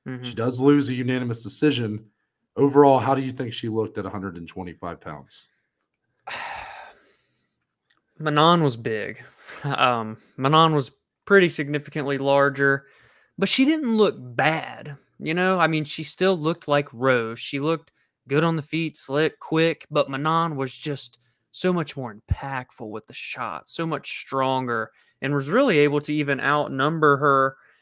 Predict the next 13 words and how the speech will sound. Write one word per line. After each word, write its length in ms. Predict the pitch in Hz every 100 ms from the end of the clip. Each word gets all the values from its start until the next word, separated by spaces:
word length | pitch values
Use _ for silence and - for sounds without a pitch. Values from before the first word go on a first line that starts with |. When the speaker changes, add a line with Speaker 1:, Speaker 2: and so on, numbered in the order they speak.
| _
Speaker 1:
uh, 180 | 131 127
in 200 | 131 170
that 200 | 160 135
striking 480 | - 147 139 135 135
department. 580 | 127 139 139 127 139 113
So 400 | - 151 147 143 _ _ _ _ _
she 560 | - 196 190 185 170 - _ _ _ _ _ 147
didn't 340 | 208 185 190
look 160 | 190 170
better 440 | 123 117 156 185 170
than 160 | 170
I 100 | 170
expected, 640 | 156 - - 180 - 175